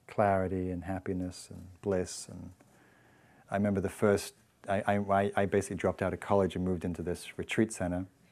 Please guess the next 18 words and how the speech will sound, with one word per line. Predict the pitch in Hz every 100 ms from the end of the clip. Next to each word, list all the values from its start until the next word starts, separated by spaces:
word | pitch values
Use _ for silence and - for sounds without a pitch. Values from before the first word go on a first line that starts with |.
| _ _ _ _ - _ 196 170 - _ _ -
um, | 92 87 85 82
for | -
a | -
couple | 98 90
of | 87
years, | 87 85 101 - -
shaved | - 95 92
my | 87
head, | 87 87 87
shaved | - 92
my | 92
mohawk | 90 85 87 -
off, | 85 87 - _ _ - - _ - - _ - - -
gave | 95
all | 87
my | 90
clothes | 82 - 90 85
away | 87 85 85